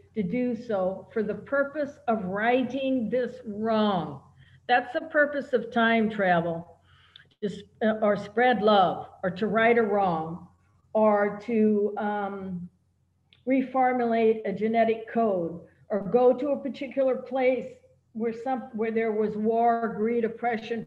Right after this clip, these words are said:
poverty, to erase the cellular consciousness there. That's what time traveling in the light is. There will be some, Michael has said, who will come to me directly and ask him where,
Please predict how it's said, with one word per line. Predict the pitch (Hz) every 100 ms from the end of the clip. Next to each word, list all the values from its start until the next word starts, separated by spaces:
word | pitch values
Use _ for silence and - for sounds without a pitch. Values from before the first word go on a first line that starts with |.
| -
poverty, | 220 226 214 220
to | 214 220
erase | 185 220 262 269
the | 311
cellular | 277 - 240 240 233 233 233
consciousness | 226 233 214 214 214 - 196 185 180
there. | 180 165 165 135 - _ _ _ _ _ _ _ _ _ _ _
That's | 214 247 254
what | 269 269
time | 277 247 240
traveling | 226 247 233 226 220
in | 214
the | 208
light | 185 170 175 170
is. | 147 147 - _ _ _ _ _ _ _ _ _
There | 214 233
will | 240 240
be | 240
some, | 214 277 285 285 294 - _ _ _ _
Michael | 226 226 233 220
has | 220 -
said, | 233 233
who | 220
will | 220 208
come | 214 262 240
to |
me | 233 233
directly | 226 214 220 226 226 247 240 214
and | 202
ask | - 226 240 -
him | 233 214
where, | 214 214 220